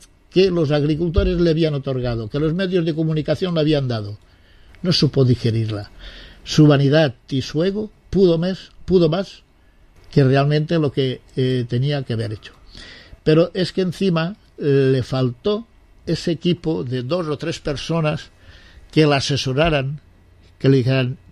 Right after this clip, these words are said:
"Por este camino no, por este otro sí". Es decir, un tipo de organización en el que ella, siendo la líder, que nadie le cuestionaba, ni yo tampoco, y vi y reconocí claramente que Lola había tenido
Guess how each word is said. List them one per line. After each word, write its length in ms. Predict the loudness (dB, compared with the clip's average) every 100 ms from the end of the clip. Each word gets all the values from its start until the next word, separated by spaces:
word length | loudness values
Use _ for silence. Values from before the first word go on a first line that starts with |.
| _
"Por 140 | 2 2
este 220 | 2 -2
camino 320 | -2 -2 -2
no, 240 | -4 -6 -8
por 180 | -6 -6
este 200 | -6 -8
otro 200 | -8 -10
sí". 260 | -8 -10 -10 -8
Es 120 | -6
decir, 300 | -4 -6 -6 -4
un 200 | -4 -2
tipo 340 | -2 -2 -2
de 120 | 0 0
organización 920 | 0 -2 -2 -2 -6 -2 -2 -4 -10 -18 -20 -20 -20 -20 -20 -20 -20 0
en 180 | 2 2
el 200 | -2 -4
que 180 | 0 2
ella, 300 | 2 -2 -8 -14
siendo 460 | -6 0 0 0 -4
la 140 | -2
líder, 380 | -2 -2 -6 -10
que 240 | _ -14
nadie 380 | -8 -6 -4 -4
le 280 | -2 -2 -4
cuestionaba, 760 | -6 -8 -8 -10 -8 -8 -10 _ _ _ _ _ _
ni 140 | 0 0
yo 120 | 0
tampoco, 460 | -2 0 0 2 0
y 60 |
vi 280 | 2 2 2
y 60 | 0
reconocí 500 | -4 -6 -6 -4 2
claramente 520 | 2 2 -2 -2 -2
que 60 |
Lola 220 | 0 0 0
había 160 | 0
tenido 400 | 0 -2 0 -2